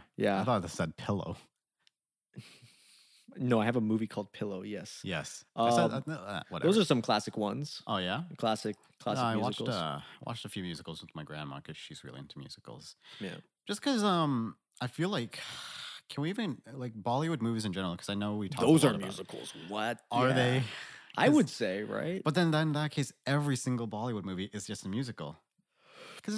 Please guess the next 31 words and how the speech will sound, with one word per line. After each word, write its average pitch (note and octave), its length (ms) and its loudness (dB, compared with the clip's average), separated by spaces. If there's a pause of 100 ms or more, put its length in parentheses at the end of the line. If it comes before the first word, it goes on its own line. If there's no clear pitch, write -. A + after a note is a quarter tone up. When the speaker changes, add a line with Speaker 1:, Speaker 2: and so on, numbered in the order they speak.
Speaker 2:
it's, - 80 -14
like, E3 280 0
I D3 100 2
don't F#3 160 4
think E3+ 100 2
I've D#3+ 120 2
seen E3 120 2
a C#3+ 60 2
single D#3+ 380 0
Bollywood B2+ 400 -2
movie. E2 360 -4 (280)
Then E3 100 2
again, A#2 220 2
I G#2+ 140 0
have C3 160 0
only B2+ 160 0
seen G2+ 400 -4 (520)
a F#2+ 80 -4
handful G2 520 -4
of D#2+ 120 -4
movies E2+ 340 -4
in F2 80 -4
the D#2+ 60 -6
plethora F#2+ 800 -4
of D2+ 320 -10
Bollywood D2 400 -6
movies D2 240 -10
that, C#2 100 -12 (220)
that C2+ 100 -12
exist. E2+ 420 -10 (140)
Speaker 1:
Mm-hmm. A2 300 -4